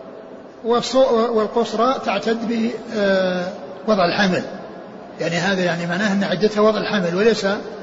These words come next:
أبعد الأجلين الذي هو أربعة أشهر وعشر. نعم، وهذا تأكيد أن الحكم في المتوفى عنها زوجها أن عدتها تنتهي بوضع الحمل. والحديث في ذلك مر، يعني، عدد من الحديث، وفيها المرأة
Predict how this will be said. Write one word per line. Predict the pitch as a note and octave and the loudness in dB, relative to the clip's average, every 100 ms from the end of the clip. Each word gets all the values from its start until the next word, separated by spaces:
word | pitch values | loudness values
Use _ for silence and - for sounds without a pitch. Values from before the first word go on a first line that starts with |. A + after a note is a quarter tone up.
| - - - - - - | -14 -14 -16 -16 -14 -6
أبعد | G3 G#3+ F#3+ F3 F#3 | -2 0 2 2 4
الأجلين | E3+ E3 F3 F#3+ F3 | 2 4 4 4 2
الذي | E3 E3+ E3+ | -2 0 2
هو | E3+ | 2
أربعة | F3 D#3+ F#3 | 0 0 0
أشهر | F3+ - F3+ | -2 0 -2
وعشر. | D3+ F3 - - - - - - - - - E3+ | 0 -2 -4 -12 -16 -16 -16 -18 -18 -18 -14 -8
نعم، | D3+ D#3+ | -6 -4
وهذا | D#3+ G3+ | -2 -2
تأكيد | F#3 D#3 E3+ G3+ F3+ - - - - - - - - - | 0 0 2 2 2 0 -12 -14 -14 -16 -16 -16 -14 -8
أن | F3 F3+ F3 F3 E3+ F3 | -6 -4 -2 0 -2 -2
الحكم | E3 A3 - G3+ G#3+ - - | -2 -2 0 0 -2 -6 -6
في | |
المتوفى | F3 E3 F3 F#3+ - | -6 -2 2 2 2
عنها | D#3+ E3+ D3+ | -4 -2 0
زوجها | G3 G#3 G#3+ B3 C4+ - - - - - | 0 2 4 4 2 -4 -10 -12 -12 -4
أن | G#3 G3 | -2 0
عدتها | G3 F#3+ G#3+ A3 | 2 2 2 2
تنتهي | G3+ A#3 G#3 G#3+ | 2 0 2 2
بوضع | A#3 G3+ | 4 2
الحمل. | D3 - D#3+ A#2+ - - - - - - - - - - D4+ | 2 -2 -4 -6 -12 -14 -16 -16 -16 -18 -18 -20 -20 -10 -4
والحديث | C4 - F#3+ G#3 | -2 -2 -2 -2
في | G3+ F3+ | 0 0
ذلك | F3 G#3 G#3 | 2 0 0
مر، | A3 A3 F3+ F3+ - | 2 2 2 -2 -4
يعني، | F#3+ F3 | -4 -2
عدد | F3+ G3 | 0 0
من | F3+ E3+ | -2 -4
الحديث، | C#3+ F3 E3+ F#3 | -4 -2 -2 -2
وفيها | E3+ F#3+ | 0 0
المرأة | F#3 G3 F3 | 2 0 0